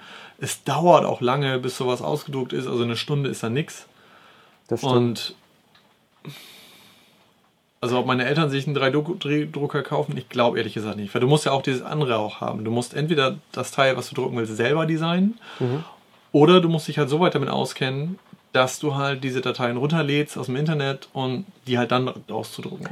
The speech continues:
Speaker 2: Ja, aber es gibt ja schon genug Marktplätze wie dieses Thingiverse, dass du einfach, also ich weiß nicht, ob schon so Drucker gesch-, angenommen, es gibt irgendwann, und vielleicht gibt's das ja auch schon, so ein Ökosystem, dass du dir einen Drucker bestellst, der kommt zu Hause hin,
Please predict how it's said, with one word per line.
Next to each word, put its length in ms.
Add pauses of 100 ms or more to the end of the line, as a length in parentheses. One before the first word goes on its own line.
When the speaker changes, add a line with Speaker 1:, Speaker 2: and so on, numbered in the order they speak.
(140)
Speaker 2:
Ja, 100
aber 100
es 100
gibt 180
ja 140
schon 160
genug 200
Marktplätze 520
wie 40
dieses 300
Thingiverse, 520
dass 100
du 100
einfach, 360
also 140
ich 80
weiß 200
nicht, 100
ob 100
schon 200
so 160
Drucker 420
gesch-, 300 (240)
angenommen, 320
es 100
gibt 180
irgendwann, 520 (160)
und 100
vielleicht 220
gibt's 180
das 140
ja 100
auch 80
schon, 300 (340)
so 160
ein 300
Ökosystem, 680
dass 140
du 80
dir 80
einen 100
Drucker 240
bestellst, 540
der 80
kommt 220
zu 140
Hause 260
hin, 220